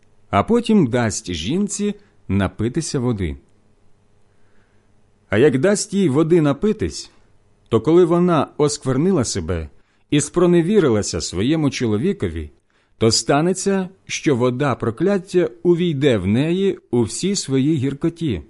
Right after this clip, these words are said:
і опухне живіт у неї, і зів'яне лоно в неї, і стане вона проклята серед своїх людей. А коли жінка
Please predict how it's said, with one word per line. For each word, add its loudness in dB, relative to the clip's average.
і -2
опухне -2
живіт -2
у 0
неї, -2
і 4
зів'яне 0
лоно 0
в -2
неї, -4
і -2
стане -2
вона 0
проклята -2
серед -6
своїх -6
людей. -4
А 0
коли 6
жінка 0